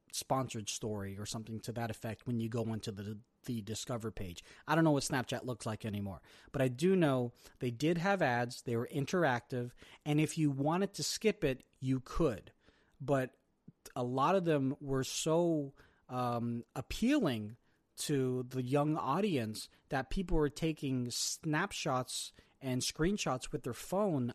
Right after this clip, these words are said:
of the ads themselves 'cause they thought it was so funny,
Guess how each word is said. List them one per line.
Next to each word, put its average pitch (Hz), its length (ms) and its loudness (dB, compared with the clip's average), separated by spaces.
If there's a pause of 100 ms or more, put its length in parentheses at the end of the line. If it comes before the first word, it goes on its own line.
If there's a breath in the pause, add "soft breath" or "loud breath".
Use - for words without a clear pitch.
(120)
of 170 240 0
the 160 180 0
ads 147 380 -2
themselves 143 580 0
'cause 123 180 -10
they 123 120 -4
thought 139 300 -2
it - 20 2
was 131 140 -2
so 131 280 -2
funny, 135 560 -2